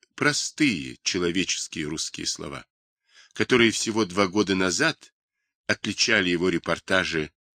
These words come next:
от стандартной газетной серятины. Да, всего два-три года назад Белкин был одним из самых заметных очеркистов страны.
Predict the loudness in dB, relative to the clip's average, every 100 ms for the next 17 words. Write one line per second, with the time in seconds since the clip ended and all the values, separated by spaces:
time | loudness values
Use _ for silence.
0 | _ -4 -4 -2 -2 0 -2 -2 -6 -6
1 | -6 -4 -6 -8 -8 -4 -4 -8 -12 -18
2 | -20 _ _ _ _ _ _ _ _ 0
3 | 2 2 -2 -4 -2 0 0 0 2 2
4 | 2 -2 -2 0 -2 -2 -4 -4 -2 -2
5 | -4 _ _ -20 -18 -18 -6 2 4 2
6 | -2 -6 -2 -4 -4 -2 0 0 -2 -4
7 | -2 0 0 -2 -2 -2 0 -2 -4 -6
8 | -6 -8 _ _ -2 0 -2 -6 -8 -8
9 | -8 -10 -10 -8 -10 -10